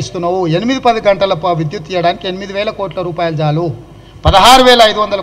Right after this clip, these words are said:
కోట్లు తీసుకున్నావు, మిగతా ఎనిమిది వేల ఐదు వందల కోట్లు ఎక్కడికి పోయినాయని నేను అడుగుతున్నా. నువ్వు, మేం తొమ్మిది గంటలే ఇచ్చినాం, ఏమీ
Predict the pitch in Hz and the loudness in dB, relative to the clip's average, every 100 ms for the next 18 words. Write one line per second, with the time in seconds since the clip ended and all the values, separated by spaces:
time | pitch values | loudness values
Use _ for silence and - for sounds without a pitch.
0 | 190 202 214 190 180 175 196 214 196 247 | -6 -8 -8 -10 -10 -6 -6 -6 -4 -2
1 | 233 208 220 233 226 202 196 190 185 190 | 0 -2 -8 -4 -2 -2 -2 -6 -6 -6
2 | - 185 202 180 202 185 190 226 202 190 | -8 -8 -8 -6 -6 -4 -4 -4 -4 -4
3 | - 208 190 180 117 - - - - - | -8 -6 -2 -2 -4 -14 -20 -20 -20 -20
4 | - - 156 196 247 254 254 160 220 247 | -20 -8 0 6 8 6 4 4 4 4
5 | - 214 254 247 240 240 247 254 - 240 | 4 4 4 6 4 4 4 2 2 2
6 | 147 - - - - - - - - - | 2 -2 -14 -20 -20 -20 -20 -20 -16 -6
7 | 160 220 285 | 2 4 6